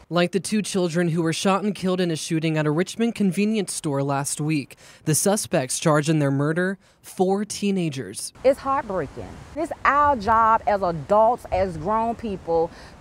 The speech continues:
Speaker 2: to address the concerns and provide a solution.
Speaker 1: And solutions are exactly what Letitia Carson and Janita James work to figure out through the nonprofit Exquisite Community Solutions. They primarily aim to reach youth in lower-income communities.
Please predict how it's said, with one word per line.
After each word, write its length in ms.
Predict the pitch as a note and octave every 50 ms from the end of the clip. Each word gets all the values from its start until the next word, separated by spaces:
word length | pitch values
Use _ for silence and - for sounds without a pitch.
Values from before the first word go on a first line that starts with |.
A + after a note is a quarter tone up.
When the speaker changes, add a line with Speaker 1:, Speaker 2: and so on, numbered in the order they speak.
| - -
Speaker 2:
to 280 | - D#4 C4+ B3+ A#3+ - -
address 460 | F#3+ G3 F#3 D3 D#3+ G#3 G#3+ A3+ -
the 120 | - - G#3
concerns 680 | - A3 F#3+ F#3+ - A#3+ G#3+ G#3 G3+ G3 F3+ F3 - -
and 140 | G3+ G#3+ G#3+
provide 440 | - A3+ F3+ E3+ G#3+ A3 A3 A3 G#3
a 80 | G3+
solution. 600 | - - F#3+ F#3+ F3+ F3+ E3+ - - - C#3 D3 - _
Speaker 1:
And 160 | F3 F3 F#3+
solutions 800 | F3+ - - G#3 G3 G3+ A3+ B3 C4 - - G3+ D#3 C3+ C3+ C3+
are 120 | D#3+ D#3 D#3+
exactly 540 | E3+ E3+ D#3 D3+ F#3 F3+ F#3+ G3 - F#3 D#3+
what 180 | D3 D#3 D3+
Letitia 460 | - F#3 F#3 - - F#3 - - D#3
Carson 480 | C#3+ - - D3+ C#3 D3+ - - F3+ D#3+
and 140 | D#3 D3+ D3+
Janita 360 | D3+ E3+ F3+ G3 A3 A#3+ B3+
James 460 | F#3+ D3 E3+ F3+ E3+ E3+ F3 E3 C#3
work 300 | D3 C#3+ E3 F#3+ A3+ A#3
to 100 | - -
figure 420 | G#3+ - - G#3 F3+ D#3+ E3+ E3 E3+
out 200 | F3 E3 C#3 B2+ - - _ _
through 100 | - F3+
the 100 | D#3+ E3
nonprofit 760 | D#3 E3 D#3+ F#3 A3+ A#3+ - - G3+ D#3 D#3 D3+ - - D3+ C#3+
Exquisite 680 | C#3 C3+ - - - - D#3+ F3 F3+ F#3 A3 G#3 -
Community 440 | - G3 E3+ D#3+ E3 F3 E3+ E3+ C#3+
Solutions. 840 | - - F3 D#3+ E3+ E3 C#3 - - B2 - A2 B2 - - - - _ _ _ _
They 220 | - D#3+ F#3 F#3+ G3+
primarily 720 | F#3+ F#3 G#3 G3+ G#3 G#3 A3+ B3 C#4 C#4 A#3 G3+ F3 D#3
aim 160 | D3 D3+ D#3
to 120 | - - F3+
reach 220 | E3 E3+ E3 -
youth 440 | E3 E3 F#3 G#3 F3 C3+ C#3+ - -
in 120 | D#3 D#3
lower-income 720 | D3+ D#3+ F3 G#3 A#3 A3+ G3+ F#3 F3 E3 - E3 D#3 D3
communities. 720 | - - F3 D#3 D#3 D#3+ D3 C#3 A#2 F2+ F#2+ - - -